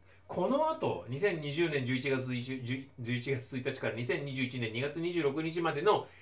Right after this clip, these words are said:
期申請者用の追加申請も、延長だけじゃなくて、追加申請もしたいと考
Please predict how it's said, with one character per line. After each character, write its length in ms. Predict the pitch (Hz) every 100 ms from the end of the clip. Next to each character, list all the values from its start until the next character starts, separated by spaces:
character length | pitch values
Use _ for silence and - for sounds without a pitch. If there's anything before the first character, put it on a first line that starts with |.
| - -
期 260 | - 277 269
申 360 | - 147 247
請 360 | 254 277 277 262
者 140 | 247
用 220 | 247 240
の 140 | 233 226
追 260 | - 240
加 180 | - 269
申 240 | 240 311 320
請 340 | - 269 208
も、 800 | 175 196 311 370 370 349 - - - - - - - - - - - - -
延 120 | 131
長 120 | 143
だ 120 | 135
け 60 | 139
じ 80 | 160
ゃ 40 |
な 120 | 170
く 60 | 180
て、 440 | - 262 - - -
追 160 | - 240
加 140 | 254
申 180 | 285 269
請 260 | 208 - - -
も 640 | 196 320 349 359 - - -
し 200 | - -
た 220 | - 120 113
い 120 | 113
と 160 | 196
考 380 | 220 135 139 208